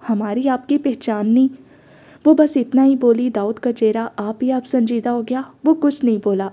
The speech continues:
बीशा ने हुरैन को बाहर खींचा और सामने से आती वैन में सवार हो गई। वैन में बैठते हुए उसने खामोश नज़र दाऊद की गाड़ी की जानिब उठाई थी। वो उसी की तरफ देख रहा था। चेहरे पर तासुरात सख्त थे। वैन आगे बढ़ी और बीशा ने नज़र मोड़ ली।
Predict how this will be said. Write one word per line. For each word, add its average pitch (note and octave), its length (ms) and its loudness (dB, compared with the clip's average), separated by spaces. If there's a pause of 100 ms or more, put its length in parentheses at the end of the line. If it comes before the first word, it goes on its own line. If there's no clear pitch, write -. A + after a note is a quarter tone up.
बीशा A#3 280 0
ने A#3 100 2
हुरैन G3+ 340 0
को G#3+ 140 -2
बाहर G3+ 300 -4
खींचा A#3 460 -4
और B3+ 80 -2
सामने A3 400 -2
से B3 160 -2
आती G#3+ 260 -4
वैन A#3 200 0
में C4+ 160 2
सवार A#3 340 0
हो A3 100 6
गई। A3+ 200 2 (760)
वैन C#4+ 240 8
में E4+ 180 -2
बैठते A#3+ 360 0
हुए C4 160 0
उसने C4 240 0
खामोश A3+ 500 -2
नज़र A3+ 300 0
दाऊद G#3 320 -4
की A#3 140 -4
गाड़ी G3 260 -2
की A#3 160 -4
जानिब G3 340 -4
उठाई G3 300 -4
थी। B3+ 140 -6
वो C4+ 140 0
उसी C4 200 -2
की C#4+ 120 0
तरफ C4+ 260 0
देख A#3+ 280 0
रहा A#3+ 120 -2
था। C#4 140 -4
चेहरे C#4 320 -2
पर C4+ 180 -4
तासुरात G#3 600 -4
सख्त B3+ 300 -6 (120)
थे। A3+ 180 2 (580)
वैन C4+ 260 6
आगे A#3 280 -2
बढ़ी A3 260 0
और B3+ 100 2
बीशा A#3 320 0
ने A#3+ 120 4
नज़र G3 300 2
मोड़ F#3 220 0
ली। - 200 -6